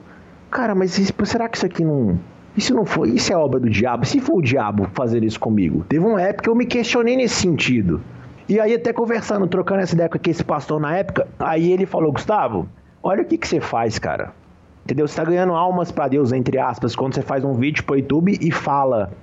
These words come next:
e fala de Deus. Se o, se fosse obra do diabo, ele dava um jeito de destruir na hora ali, entendeu? Ele não te dava sequência de quatro anos de vídeo falando de Deus, a re-, nos seus vídeos ou fazendo de alguma coisa nesse sentido.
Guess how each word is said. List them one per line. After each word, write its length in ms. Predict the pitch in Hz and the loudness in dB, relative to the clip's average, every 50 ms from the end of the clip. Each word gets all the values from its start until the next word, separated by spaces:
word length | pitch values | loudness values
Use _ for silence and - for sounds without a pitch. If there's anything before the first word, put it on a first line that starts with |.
| - - - - - | -20 -20 -12 -6 -4
e 80 | 117 | -2
fala 360 | 110 - - 135 135 135 127 | -2 0 0 0 0 0 0
de 120 | 107 107 107 | 0 2 2
Deus. 380 | 92 98 98 95 90 - - - - - - - - - | 2 2 2 2 0 -2 -6 -14 -14 -14 -14 -14 -14 -12
Se 500 | - - - 190 220 247 254 254 240 220 | -8 -4 -2 0 2 2 2 2 2 2
o, 200 | 202 185 160 135 | 2 2 2 0
se 160 | 135 - 165 | 0 -2 -2
fosse 320 | - 185 202 196 - 180 | 0 0 0 0 0 0
obra 180 | 165 175 160 160 | 0 2 2 2
do 100 | 151 151 | 2 2
diabo, 320 | 131 113 139 151 160 160 | 2 2 2 0 0 0
ele 80 | 156 151 | 0 0
dava 160 | 156 156 147 | 0 0 0
um 140 | 156 147 131 | 0 0 2
jeito 180 | 139 139 139 135 | 0 0 0 0
de 240 | 123 123 120 120 | 0 2 2 2
destruir 440 | 113 113 110 - - - 123 123 127 | 2 0 0 0 0 2 2 2 2
na 120 | 143 143 123 | 2 0 0
hora 300 | 110 107 107 101 92 85 | 0 0 0 0 2 2
ali, 260 | 82 82 78 69 - - - - - | 2 2 0 -2 -4 -8 -12 -8 -4
entendeu? 220 | 101 95 101 107 110 | -2 0 2 2 2
Ele 80 | 113 | 2
não 240 | 127 135 135 131 120 | 2 2 2 0 0
te 200 | 117 - - 127 | -2 -2 -2 -2
dava 400 | 117 127 131 131 131 127 117 107 - | 0 0 0 0 0 0 0 0 -2
sequência 500 | - - 143 131 - 123 127 135 123 127 | -2 -4 -4 -2 -2 -2 -2 0 0 0
de 80 | 113 113 | -2 0
quatro 480 | 117 - 131 127 131 127 - 131 120 | 0 0 0 0 0 -2 0 0 0
anos 200 | 113 117 117 107 | 2 2 2 2
de 100 | 110 107 | 2 2
vídeo 260 | 98 107 120 113 - - | 2 2 0 0 -2 -2
falando 320 | 123 117 113 113 113 110 | -2 -2 -2 0 0 2
de 140 | 98 107 98 | 2 2 2
Deus, 400 | 90 95 92 87 82 80 - - - - - - - - - | 2 2 2 2 0 -2 -4 -10 -16 -16 -16 -16 -14 -10 -6
a 100 | - 95 | -4 0
re-, 180 | 101 98 98 95 | 0 2 2 2
nos 180 | 107 104 101 | 2 2 0
seus 240 | - 107 104 98 90 | 0 2 2 2 2
vídeos 380 | 90 92 107 127 127 113 95 107 | 2 2 2 2 2 2 2 4
ou 500 | 110 107 104 101 101 101 98 95 98 98 | 4 4 4 4 4 4 2 2 0 -2
fazendo 360 | 98 107 101 98 104 104 104 | -2 -2 0 2 2 2 2
de 80 | 98 101 | 2 2
alguma 280 | 98 98 101 98 95 | 2 2 0 0 0
coisa 200 | 92 - 95 92 | 0 0 0 0
nesse 140 | 87 87 - | 0 -2 -2
sentido. 420 | - 95 90 90 87 82 85 87 | -2 -2 0 0 0 0 0 -2